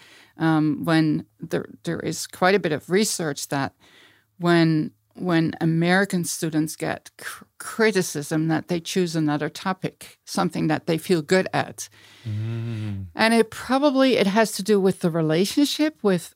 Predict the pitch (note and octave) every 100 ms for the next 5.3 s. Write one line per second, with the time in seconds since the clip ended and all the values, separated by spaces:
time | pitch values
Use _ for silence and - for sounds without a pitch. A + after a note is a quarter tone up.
0 | - F3+ F3 E3+ E3 F3+ - _ - -
1 | _ _ _ - F#3 F#3 F3+ F#3 - _
2 | _ F3+ G3 F#3 G3 F3+ - - _ _
3 | _ _ _ _ _ _ - F#3+ - -
4 | - E3+ F#3 G3+ F#3+ F3 - D#3+ - -
5 | B3 C#4